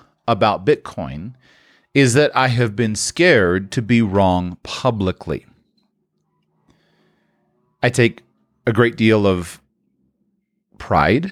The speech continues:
personal pride, and care with trying to get as close to being right on as many things as possible as I'm capable of being. And so I try not to simply shoot off my mouth without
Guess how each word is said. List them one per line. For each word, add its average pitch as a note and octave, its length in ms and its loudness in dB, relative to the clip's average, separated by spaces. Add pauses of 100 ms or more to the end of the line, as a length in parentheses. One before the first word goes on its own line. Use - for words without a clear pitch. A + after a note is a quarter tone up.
personal G2 380 -6
pride, F2 500 -2
and A#2 160 -2
care F3 420 2
with F#2+ 300 -4
trying D#3 560 0
to A2 720 2
get A#2+ 160 0
as A2+ 100 -4
close E3+ 440 0
to D#3 100 -2
being B2+ 400 2
right F#2 460 2
on F#2 280 0 (220)
as G2 160 2
many A2 240 4
things A2+ 300 0
as F#2 80 -6
possible A#2 420 -2
as F#2 100 -4
I'm G2 120 -4
capable G#2+ 480 0
of G2 120 -6
being. B2+ 320 -2 (720)
And C3 80 -6
so D3 100 4
I C#3+ 40 4
try F#3 400 0
not C#3+ 320 2
to C3 80 -6
simply A2+ 320 0
shoot B2 240 0
off G#2 240 4
my G2 140 -2
mouth F#2 400 -2
without F#2+ 420 -2